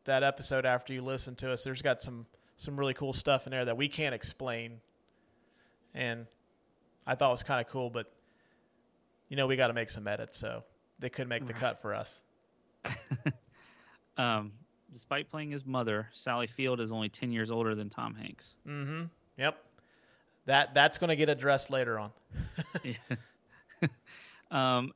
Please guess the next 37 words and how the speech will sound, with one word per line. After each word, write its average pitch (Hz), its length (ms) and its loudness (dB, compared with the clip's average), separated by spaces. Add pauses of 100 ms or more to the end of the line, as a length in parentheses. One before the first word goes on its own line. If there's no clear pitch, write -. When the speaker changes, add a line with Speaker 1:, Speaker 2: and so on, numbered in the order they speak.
(100)
Speaker 2:
and 123 540 -2 (500)
I 135 80 -2
found 170 320 -8
this 139 160 -8
kinda 110 240 -6
interesting. 113 720 -10 (100)
Tupac 165 420 -4
Shakur 123 680 -2 (280)
auditioned 120 480 -4
for 127 100 -4
the 117 100 0
role 117 260 4
of 110 160 0
Bubba. 120 320 0 (400)
Speaker 1:
Really? 214 440 8 (880)
Speaker 2:
Yeah. 135 200 0 (180)
Speaker 1:
I 160 140 8
could, 214 220 6
I 135 120 6
never 185 260 4
seen 190 300 0
that. 127 340 2 (160)
That's 165 220 6
actually 131 320 6
kinda 120 220 0
Speaker 2:
Yeah. - 80 -2
Speaker 1:
cool. 120 280 -2 (720)
Speaker 2:
Yeah, 151 180 0
I - 20 0
saw 143 260 2
that 113 140 2
on 113 140 0
there. 117 180 0
I - 40 -2
thought 131 200 -2
that 135 120 2
was, 117 380 -2